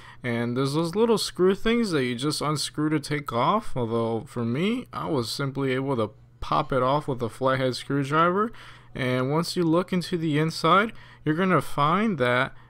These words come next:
your original fog light is just plugged in. And to take the fog light out of that hole right there, as you can see barely in the picture, you just simply twist it left or right until it comes out,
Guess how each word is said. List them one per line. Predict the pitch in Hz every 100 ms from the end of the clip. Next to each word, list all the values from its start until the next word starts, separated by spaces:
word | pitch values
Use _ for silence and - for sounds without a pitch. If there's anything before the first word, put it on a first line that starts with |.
| -
your | 123 120
original | 117 127 143 196 190 214 220
fog | - 208 240
light | 143 139 -
is | 127 117
just | 120 -
plugged | - 151 165 147
in. | 160 190 202 - - - -
And | 120 123 120 117
to | 135 120 -
take | - 196 196 -
the | 151
fog | - 170 170 156
light | 165 156
out | 131 160 170
of | 147 131
that | 147 151
hole | 139 151 160
right | 156 160 156
there, | 170 175 185
as | 170 127
you | 135
can | 135
see | - 160 160
barely | 151 151 147 156 156
in |
the | 151
picture, | 143 160 - 196 220 - - - -
you |
just | 127 131 -
simply | 170 165 147
twist | - 147 160 - 185
it | 180 127
left | 139 151 -
or | 147
right | 139 156 185
until | 151 131 131 127
it | 120
comes | - 147 135 120
out, | 139 170 180